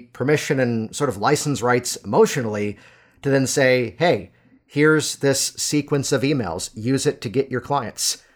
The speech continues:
Here are these graphics that I've paid designers to create, and guess what? You can use them. You wanna launch a digital program? Cool.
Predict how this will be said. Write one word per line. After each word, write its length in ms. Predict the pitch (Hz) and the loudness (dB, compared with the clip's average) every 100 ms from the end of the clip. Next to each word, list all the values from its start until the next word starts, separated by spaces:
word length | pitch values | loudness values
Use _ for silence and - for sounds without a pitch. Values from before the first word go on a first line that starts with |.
| _ | _
Here 220 | 139 151 | 2 6
are 80 | 151 | 6
these 300 | 123 135 117 | 4 2 -2
graphics 640 | - 104 127 143 120 - 120 | -8 0 2 2 -2 -6 -4
that 100 | 110 | 0
I've 220 | 110 - | 0 0
paid 240 | 120 113 | -2 0
designers 500 | 104 110 117 123 120 | -4 -2 0 0 -2
to 100 | - 117 | -4 -6
create, 440 | 123 127 139 104 | -2 2 2 0
and 140 | 92 | -4
guess 240 | 110 120 - | -4 -4 -2
what? 180 | 127 104 | -4 -4
You 140 | 110 | -8
can 140 | 110 | -4
use 260 | 104 117 120 | -2 -2 -4
them. 240 | 90 85 - - - | -8 -12 -16 -20 -12
You 100 | 117 | -2
wanna 160 | 120 131 | 2 2
launch 340 | 127 131 135 | 2 2 2
a 200 | 123 117 | 2 2
digital 340 | 98 135 113 131 | 0 -2 0 -4
program? 640 | - 131 139 165 180 180 - | 2 2 4 4 2 0 -12
Cool. 420 | - 175 117 90 | 2 4 4 -2